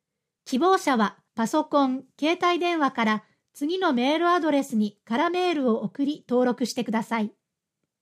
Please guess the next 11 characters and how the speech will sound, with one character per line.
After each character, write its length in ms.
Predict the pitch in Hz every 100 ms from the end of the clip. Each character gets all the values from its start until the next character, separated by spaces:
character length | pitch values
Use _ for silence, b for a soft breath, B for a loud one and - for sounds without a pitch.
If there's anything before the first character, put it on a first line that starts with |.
| _ -
E 220 | 262 339
メ 300 | 349 349 311
ー 40 | 196
ル、 180 | 185 _ _ _ _ _ _
テ 80 | 359
ィ 200 | 339 254
ー 80 | - _
ハ 200 | - 339
イ 80 | 320
フ 180 | - 214
ン 220 | 185